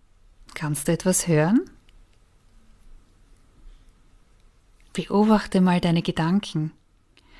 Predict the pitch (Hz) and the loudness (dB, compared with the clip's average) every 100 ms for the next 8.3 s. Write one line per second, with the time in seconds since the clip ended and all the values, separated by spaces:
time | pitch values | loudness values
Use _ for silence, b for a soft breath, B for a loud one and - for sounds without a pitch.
0 | b b b - 196 202 190 - - - | b b b -6 2 4 4 0 -10 -14
1 | - - - - - - _ - _ - | -18 -18 -20 -20 -20 -20 _ -20 _ -18
2 | - 233 208 233 226 - 214 - 208 - | -4 0 2 2 0 -2 -4 -2 -2 -4
3 | - - - - 226 247 - 202 - 185 | -6 -10 -12 -4 2 2 2 -2 0 0
4 | 190 - 190 185 190 - 202 208 202 196 | 0 -2 0 2 0 -2 -4 -2 -4 -4
5 | 208 208 196 214 208 196 202 208 196 - | -4 -2 -2 -2 0 0 -2 -2 -4 -4
6 | 185 - 196 - 180 175 202 202 165 170 | -8 -4 -6 -4 -4 -2 0 0 -2 -6
7 | _ _ _ - - 196 190 - 160 165 | _ _ _ -14 -6 -4 -2 -2 0 0
8 | 170 160 160 | 0 -2 -4